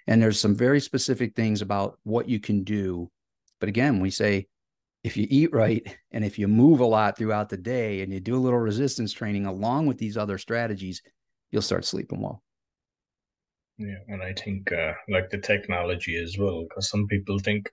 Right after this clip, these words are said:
Speaker 2: "Oh," and they use the excuse, "Oh, somebody needs me," or whatever. And it's like, reality is,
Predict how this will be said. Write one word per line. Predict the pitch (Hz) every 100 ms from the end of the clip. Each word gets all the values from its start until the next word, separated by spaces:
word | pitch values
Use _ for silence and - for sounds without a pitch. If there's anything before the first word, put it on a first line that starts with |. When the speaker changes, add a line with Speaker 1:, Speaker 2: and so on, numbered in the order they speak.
| -
Speaker 2:
"Oh," | 104 92 92 - _ -
and | 113
they | 131
use | 143 156 -
the | 131
excuse, | 110 - - 143 113 -
"Oh, | 127 120 113 127
somebody | - 139 113 110 110 110
needs | 113 117 104
me," | 107 104
or | 95
whatever. | 92 90 90 87
And | -
it's | 127 117
like, | 123
reality | 110 123 139 117 107
is, | 110